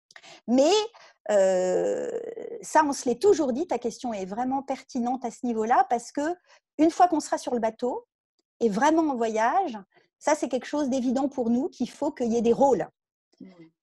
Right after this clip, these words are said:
Speaker 1: Euh, et que, euh, ne serait-ce que sur le bateau, d'abord, c'est un équipage, hein, chacun, euh, chacun aura, euh, des rôles et ça, c'est, c'est aussi une belle école, la navigation, hein.
Speaker 2: Ouais.
Speaker 1: C'est une très, très belle école parce que, euh, on apprend énormément.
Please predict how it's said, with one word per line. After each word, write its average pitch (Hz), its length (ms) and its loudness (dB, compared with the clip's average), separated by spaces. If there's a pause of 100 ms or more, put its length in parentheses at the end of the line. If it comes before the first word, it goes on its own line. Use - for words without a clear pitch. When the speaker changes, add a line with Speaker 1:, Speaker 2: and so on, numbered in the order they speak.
(180)
Speaker 1:
Euh, 170 280 -4
et 175 120 -6
que, - 140 -4
euh, 208 480 2
ne 202 120 -6
serait-ce 254 260 -2
que 254 80 -4
sur 226 180 0
le 220 60 2
bateau, 254 400 2
d'abord, 202 500 -2
c'est 190 140 -10
un 180 100 -4
équipage, 233 600 -2
hein, 233 140 -8
chacun, 220 640 -8
euh, 170 160 -8 (420)
chacun 240 420 -2
aura, 220 520 -2
euh, 190 60 0
des 202 140 0
rôles 254 320 2
et 202 80 2
ça, 214 200 -4
c'est, 180 400 -4 (300)
c'est - 240 -2
aussi 208 280 -2
une 226 140 2
belle 277 160 4
école, 494 280 2
la 233 100 4
navigation, 190 640 -4
hein. 214 60 -18 (180)
Speaker 2:
Ouais. 185 80 -20 (220)
Speaker 1:
C'est 208 140 -18
une 196 100 -14
très, - 240 0
très 254 220 -4
belle 208 140 0
école 233 380 -2
parce 185 200 -14
que, - 120 -12
euh, 170 300 -6 (560)
on 196 120 -10
apprend 190 340 -6
énormément. 220 640 -6